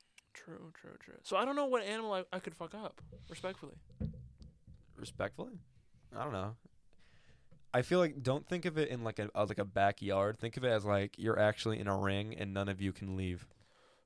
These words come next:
Speaker 1: Mm. So what, like, mm, okay.
Speaker 2: So, like, you can definitely, like, step on a raccoon.
Speaker 1: I can f-, uh, I can definitely fuck up a, a,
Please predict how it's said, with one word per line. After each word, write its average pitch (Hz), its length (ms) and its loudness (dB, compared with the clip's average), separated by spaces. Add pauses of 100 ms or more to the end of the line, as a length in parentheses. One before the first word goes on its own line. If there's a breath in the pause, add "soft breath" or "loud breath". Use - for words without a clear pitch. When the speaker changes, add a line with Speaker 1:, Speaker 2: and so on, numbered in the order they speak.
(120)
Speaker 1:
Mm. 160 420 -6 (120)
So - 140 -2
what, 185 80 8
like, 165 180 2 (580)
mm, 143 200 -10 (340)
okay. 131 120 -8
Speaker 2:
So, 127 140 4
like, 110 320 2 (120)
you 123 180 -8
can 131 140 -8
definitely, 113 360 2
like, 95 160 0
step - 280 -2
on - 80 -4
a 80 40 -6
raccoon. - 460 -8 (800 soft breath)
Speaker 1:
I 190 100 2
can 180 140 2
f-, - 140 -8 (100)
uh, 170 100 2 (120)
I 160 100 2
can 170 180 -10
definitely 156 320 -4
fuck 147 220 -10
up 143 100 -12
a, 147 260 -12
a, 151 40 -4